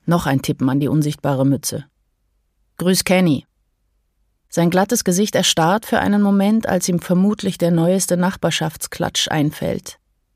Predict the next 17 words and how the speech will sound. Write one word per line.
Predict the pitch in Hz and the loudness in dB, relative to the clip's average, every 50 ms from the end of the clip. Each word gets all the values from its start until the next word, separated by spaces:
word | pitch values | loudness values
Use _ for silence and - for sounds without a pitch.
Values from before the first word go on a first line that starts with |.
| _ - | _ -2
Er | 165 170 | 0 2
sieht | 165 180 175 - | 2 2 0 0
sie | - 180 | 0 0
mit | 175 160 170 151 | 2 0 2 2
Rehaugen | 165 170 175 117 113 151 151 147 151 - | 2 2 2 2 2 2 2 2 0 0
an. | - 151 143 139 120 - _ _ _ _ _ _ _ _ _ _ _ _ _ _ _ _ - - | 0 0 0 -2 -4 -6 _ _ _ _ _ _ _ _ _ _ _ _ _ _ _ _ -2 0
„Äh, | 143 135 123 127 | 0 2 2 0
ich | 127 - | 0 0
meine, | 139 143 139 139 139 | 0 2 2 2 2
ich | 120 - - | 0 -2 -2
wollte.“ | 135 135 131 - 139 123 135 - _ _ _ _ _ _ _ _ _ _ _ _ _ _ _ _ _ _ - | 0 0 0 0 -2 -4 -4 -6 _ _ _ _ _ _ _ _ _ _ _ _ _ _ _ _ _ _ -4
Sie | 185 208 220 | 0 2 2
erlöst | 220 240 247 262 254 - - | 4 4 4 2 2 0 0
ihn | 233 220 214 | 2 2 2
mit | 208 - | 2 2
einem | - 180 175 175 | 2 2 2 2
schlichten | 175 - 190 185 185 - - 180 175 180 | 0 0 0 0 -2 0 -2 -2 -2 -2